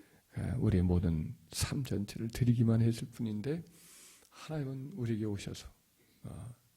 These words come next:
어, "너는 내게, 어, 구하라. 내가 무엇을 내게 주리야." 하여튼 백지수표를 내밀면서,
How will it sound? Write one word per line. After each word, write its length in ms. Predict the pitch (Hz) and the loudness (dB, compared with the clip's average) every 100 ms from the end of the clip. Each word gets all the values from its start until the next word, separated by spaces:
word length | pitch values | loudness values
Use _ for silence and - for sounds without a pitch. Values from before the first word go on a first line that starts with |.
| _ _ _ _ | _ _ _ _
어, 180 | - 110 127 | -16 -14 -10
"너는 360 | 139 104 98 | 0 4 4
내게, 340 | 90 87 87 87 - - _ _ - | 2 -2 -6 -8 -16 -20 _ _ -12
어, 140 | 101 - | -10 10
구하라. 500 | - - - 85 - - _ - | 12 12 12 -2 -8 -18 _ -10
내가 180 | - 185 | -4 0
무엇을 460 | 160 170 180 165 | 4 4 2 0
내게 240 | 123 135 156 | -2 -4 -6
주리야." 360 | - - - - _ _ _ _ | -10 -20 -20 -20 _ _ _ _
하여튼 380 | - 131 120 - | -8 -4 -4 -6
백지수표를 680 | - 98 110 - - 101 110 | -6 -2 -2 -4 -6 -4 -4
내밀면서, 580 | 107 92 - - - | -4 -10 -14 -18 -20